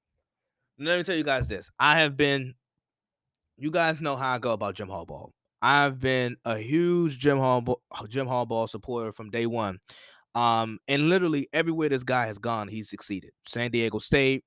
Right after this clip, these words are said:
uh, Stafford, uh, forty-niners, and now Michigan. And my support for him at Michigan has always been, first,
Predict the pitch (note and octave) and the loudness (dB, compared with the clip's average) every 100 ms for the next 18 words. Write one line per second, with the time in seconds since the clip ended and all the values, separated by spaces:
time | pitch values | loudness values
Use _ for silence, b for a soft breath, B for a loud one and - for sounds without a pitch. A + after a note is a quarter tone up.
0 | _ G2+ F#2+ G2 - C3+ C3 A#2+ C3 B2 | _ -8 -4 -4 2 4 4 2 0 0
1 | A#2 - F2 E2+ F2 - B2+ B2 A#2 A2+ | -2 -10 -16 -14 -10 2 2 2 0 -4
2 | A2+ G#2+ G#2 G2+ - A2 G#2 G2+ F#2+ G#2 | -4 -4 -6 -8 -8 -6 -4 -6 -6 -4
3 | G2+ G2+ G#2 - - - _ b b b | -4 -4 -10 -12 -16 -20 _ b b b
4 | b _ - B2+ A#2+ A2+ G#2+ G2+ F#2+ F#2+ | b _ -2 0 2 2 0 -2 -6 -14
5 | _ _ _ _ _ _ _ _ _ _ | _ _ _ _ _ _ _ _ _ _
6 | _ _ _ _ _ _ _ _ _ - | _ _ _ _ _ _ _ _ _ -14
7 | C3 C#3 C#3 C3+ B2+ C3+ - G3+ G3+ - | 0 4 6 4 2 -2 -2 -2 0 -2
8 | C#3+ B2+ B2 A#2+ C#3+ E3+ D3 B2+ A2 G2+ | -4 -4 -6 -6 -4 -4 -6 -8 -12 -14
9 | _ - B2+ B2+ D#3 D#3+ D#3 B2+ B2+ C3 | _ -4 -4 -2 0 0 -2 -4 -4 -4
10 | B2+ A#2 - b b b b b _ _ | -6 -10 -16 b b b b b _ _
11 | _ _ _ _ _ - E3+ D3+ - | _ _ _ _ _ 4 4 4 0